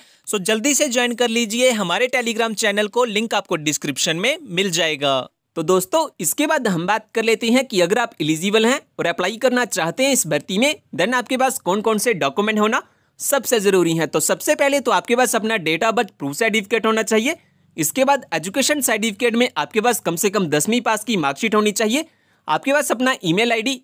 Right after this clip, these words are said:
and फोन नंबर भी होना चाहिए। इन सभी डॉक्यूमेंट्स के अलावा अगर आपके पास कोई other क्वालिफिकेशन या एक्सपीरियंस है,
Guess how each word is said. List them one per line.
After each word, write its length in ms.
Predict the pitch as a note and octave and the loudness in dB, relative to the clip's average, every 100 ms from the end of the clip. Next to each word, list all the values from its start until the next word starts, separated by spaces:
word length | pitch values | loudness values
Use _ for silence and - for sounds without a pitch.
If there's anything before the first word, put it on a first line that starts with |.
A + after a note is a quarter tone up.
| - | -4
and 140 | D#3+ | -4
फोन 220 | D#3 F#3 B3 | 0 2 2
नंबर 220 | A#3+ A#3 | 2 2
भी 120 | A3+ | 2
होना 260 | F3+ D3 F#3 | 2 2 2
चाहिए। 340 | G#3+ A#3 D4 - _ _ _ | 2 2 0 -4 _ _ _
इन 100 | G#3+ | -2
सभी 260 | F3+ C#4 D#4 | 0 0 2
डॉक्यूमेंट्स 480 | B3+ B3 C4 C4+ - | 0 2 2 2 2
के 120 | C#4 | 0
अलावा 420 | A#3 F3 F3+ G#3+ | 0 0 0 0
अगर 260 | A#3+ F3+ C4 | -2 -2 -2
आपके 220 | C4 B3+ | 0 0
पास 200 | B3+ B3 | 0 0
कोई 180 | G#3+ G3+ | -2 0
other 160 | G3+ | 0
क्वालिफिकेशन 720 | F#3+ E3+ F3+ G3+ A#3+ A3 A#3 A3+ | -2 -2 -2 -2 0 2 2 0
या 80 | - | -2
एक्सपीरियंस 640 | E3 - F3+ G3+ C4+ B3 | -6 -4 0 2 2 0
है, 140 | E3 | -2